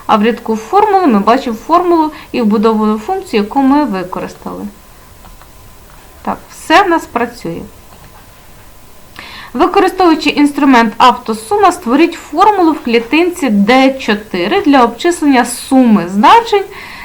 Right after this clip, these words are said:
з діапазону клітинок Б чотири, С чотири.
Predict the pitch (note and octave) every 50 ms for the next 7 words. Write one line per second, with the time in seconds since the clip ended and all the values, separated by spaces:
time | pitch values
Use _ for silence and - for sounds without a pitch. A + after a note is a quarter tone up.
0 | - A3 A3 G3+ F#3+ A#3+ A3+ A3+ A#3 A3 A#3 G#3+ A3+ G#3+ G3+ G3+ - - - G3+
1 | - D4+ D4 C#4 B3 G#3 G3+ G3 G3+ G#3 A3+ B3+ E4 F#4+ F#4 - - F4+ F4 -
2 | - E4+ E4 E4 D#4+ D#4+ D#4+ - - - - - B3+ G#3 F3+ F3+ - - F3+ -
3 | - - G3 F3+ F3+ F3